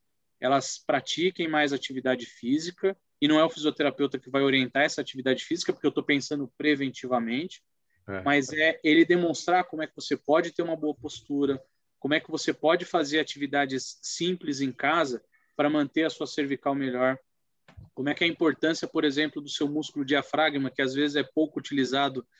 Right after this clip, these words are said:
Speaker 1: para a respiração principal, e sim os acessórios que geram dor na cervical, pode melhorar a sua condição,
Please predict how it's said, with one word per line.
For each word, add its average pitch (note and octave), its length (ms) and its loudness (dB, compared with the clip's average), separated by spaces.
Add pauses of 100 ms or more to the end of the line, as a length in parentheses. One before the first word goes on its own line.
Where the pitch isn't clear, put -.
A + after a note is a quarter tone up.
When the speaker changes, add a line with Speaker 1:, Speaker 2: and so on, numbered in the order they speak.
(300)
Speaker 1:
para D3 120 2
a C#3+ 40 2
respiração D3 640 0
principal, C#3+ 600 2
e C3 80 2
sim D3+ 400 -4 (280)
os C#3 160 -4
acessórios D3+ 640 2
que - 160 -10
geram D#3+ 460 0
dor D3+ 200 0
na D3 100 -4
cervical, C#3+ 760 0 (380)
pode D#3 360 2
melhorar D#3 720 0
a C#3 100 -6
sua C#3+ 380 -2
condição, C#3+ 640 -4